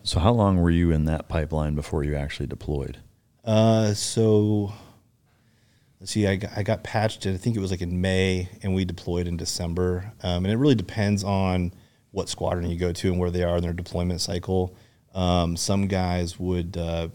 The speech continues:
Speaker 2: you know, they, they would leave, uh, one oh six and they would go right to a carrier on deployment and join the squadron there. No workups or anything. Um, but I was fortunate enough that,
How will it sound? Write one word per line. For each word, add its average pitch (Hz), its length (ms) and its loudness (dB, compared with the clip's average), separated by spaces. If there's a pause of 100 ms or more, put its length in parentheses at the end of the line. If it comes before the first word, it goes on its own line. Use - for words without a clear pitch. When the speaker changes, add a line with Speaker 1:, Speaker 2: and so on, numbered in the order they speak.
(180)
Speaker 2:
you 95 100 -6
know, 82 340 -4 (100)
they, 92 180 -4
they 92 140 -2
would 87 220 -2 (380)
leave, 107 580 2 (300)
uh, 87 380 0 (180)
one 104 200 2
oh 90 100 0
six 98 560 -2
and 90 120 -4
they 92 80 0
would 90 200 -2
go 92 120 0
right 87 340 -2
to 95 160 -2
a 85 60 -4
carrier 90 460 -2 (100)
on 95 180 0
deployment 98 540 0 (460)
and 92 140 -4
join 98 180 2
the 87 60 -2
squadron 82 360 -6
there. 87 320 -4
No 92 200 -2
workups 87 480 -4
or - 20 -6
anything. 87 440 -4 (600)
Um, 90 300 2
but 92 220 2
I 92 100 0
was 87 200 0
fortunate 87 380 -4
enough 85 320 -4
that, 85 240 -2